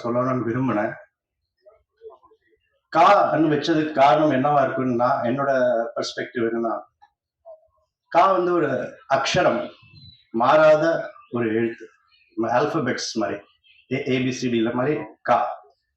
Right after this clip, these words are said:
So, காலேந்து வந்தது தான் கடல், காதல், காடு, எல்லாமே உங்களுக்கு சே-, another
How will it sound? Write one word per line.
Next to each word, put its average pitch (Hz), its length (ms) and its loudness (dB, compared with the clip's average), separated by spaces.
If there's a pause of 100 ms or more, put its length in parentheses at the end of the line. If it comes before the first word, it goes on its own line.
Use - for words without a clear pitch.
(220)
So, - 200 -8
காலேந்து 175 520 4
வந்தது 147 300 0
தான் 147 260 -2
கடல், 127 500 0 (400)
காதல், 123 420 2 (1000)
காடு, 123 380 4 (960)
எல்லாமே 135 340 0
உங்களுக்கு 117 360 -4 (220)
சே-, - 360 -4
another 151 300 0